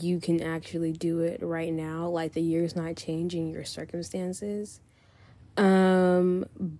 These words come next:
but also at the same time, I do see how it's like, "Hey, listen, I wasn't doing the best this year. There are some things that I would like to change, and I feel that next year I'm really going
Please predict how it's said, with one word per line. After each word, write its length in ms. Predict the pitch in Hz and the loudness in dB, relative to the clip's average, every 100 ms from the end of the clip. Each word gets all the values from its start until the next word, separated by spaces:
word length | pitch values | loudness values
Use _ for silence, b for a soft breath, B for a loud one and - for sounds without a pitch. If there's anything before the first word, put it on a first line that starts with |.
| - | 4
but 840 | 202 214 202 190 - - - B B B B - | 8 8 8 6 4 -2 -10 B B B B 0
also 340 | 208 202 302 | 0 4 4
at 140 | 294 | 4
the 120 | 233 208 | 4 2
same 360 | - 190 185 | 2 2 2
time, 760 | 180 170 165 175 196 214 226 233 B B B B - | 0 -2 -4 -2 -2 0 -2 -4 B B B B 2
I 160 | 202 | 8
do 360 | 196 180 214 262 | 8 8 8 8
see 360 | 233 - 196 196 | 6 2 2 4
how 260 | 185 185 | 6 6
it's 240 | 180 170 - | 6 4 0
like, 500 | 170 165 165 160 - | 0 2 2 0 0
"Hey, 300 | - 214 196 | 0 4 4
listen, 500 | 196 196 185 170 175 b b b | 2 2 2 0 -2 b b b
I 120 | 170 | 6
wasn't 460 | 208 294 285 254 214 | 10 12 12 12 12
doing 640 | 185 233 208 196 180 175 - - | 12 12 12 12 10 6 0 0
the 200 | 185 170 | 6 8
best 460 | 156 170 185 - | 8 6 6 4
this 280 | 175 175 - | 6 6 6
year. 300 | 180 170 170 | 4 6 6
There 160 | 170 170 | 4 2
are 60 | |
some 280 | 165 185 175 | 0 4 4
things 280 | 170 170 165 | 6 4 4
that 100 | 175 | 2
I 80 | 165 | 0
would 120 | 170 | 0
like 240 | 165 160 - | 0 -2 -6
to 120 | - | -10
change, 680 | - 208 220 185 175 170 - B B B | -2 4 6 6 4 2 -4 B B B
and 120 | 185 170 | 2 4
I 120 | 170 | 4
feel 320 | - 190 180 | 4 8 8
that 180 | 170 165 | 8 4
next 420 | 165 185 190 - | 4 4 2 2
year 200 | 170 160 | 4 6
I'm 360 | 156 156 151 156 | 4 2 0 4
really 240 | 165 165 | 6 6
going 500 | 165 165 165 160 165 | 4 4 4 4 2